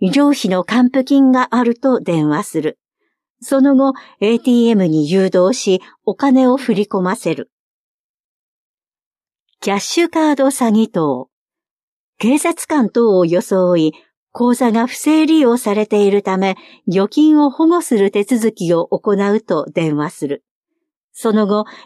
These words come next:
自宅を訪問し、隙を見てキャッシュカードをすり替える。問い合わせ、多摩中央警察署生活安全課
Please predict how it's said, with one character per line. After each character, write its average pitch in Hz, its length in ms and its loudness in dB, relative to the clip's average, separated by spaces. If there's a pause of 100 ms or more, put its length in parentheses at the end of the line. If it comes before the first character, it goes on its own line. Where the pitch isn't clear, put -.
自 202 160 -4
宅 247 360 0
を 226 60 0
訪 233 240 -2
問 214 240 0
し、 202 280 -2 (220)
隙 - 380 0
を 302 140 4
見 294 140 2
て 202 220 0
キ - 140 -6
ャ 190 60 -2
ッ - 20 -6
シ 294 200 -4
ュ 285 60 -4
カ 311 180 0
ー 269 40 0
ド 190 160 2
を 226 80 0
す 196 160 -4
り 165 140 -4
替 165 240 -8
え 139 80 -4
る。 - 140 -14 (1700)
問 214 220 2
い 208 60 2
合 202 80 0
わ 208 100 -2
せ、 202 260 -4 (380)
多 277 80 0
摩 247 260 2
中 294 300 2
央 294 220 2
警 247 240 0
察 240 260 -6
署 208 340 -4
生 277 280 -2
活 269 360 -4
安 196 240 -2
全 175 220 -2
課 165 240 -6